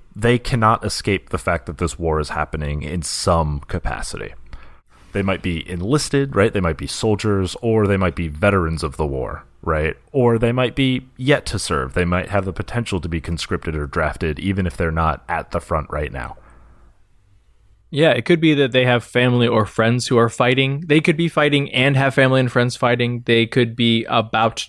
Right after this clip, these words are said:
Speaker 2: to fight or possibly be conscri-, conscripted but already have friends who are, who are involved. They could be trying to be non-combatants, and yet, you know, they're being dragged into this in some way.
Speaker 1: Yep. Um, also important is that for whatever,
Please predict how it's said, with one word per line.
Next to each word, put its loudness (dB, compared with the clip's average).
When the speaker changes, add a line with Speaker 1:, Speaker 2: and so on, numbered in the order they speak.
Speaker 2:
to -2
fight 0
or 2
possibly -2
be -2
conscri-, -2
conscripted -2
but -2
already 2
have 0
friends -2
who 2
are, 4
who 2
are 2
involved. 0
They -2
could 2
be 2
trying 2
to -2
be 2
non-combatants, 0
and -4
yet, 0
you -2
know, 0
they're 4
being 2
dragged 2
into 0
this -2
in -2
some -6
way. -6
Speaker 1:
Yep. -6
Um, 0
also 0
important 0
is -2
that 2
for 0
whatever, 0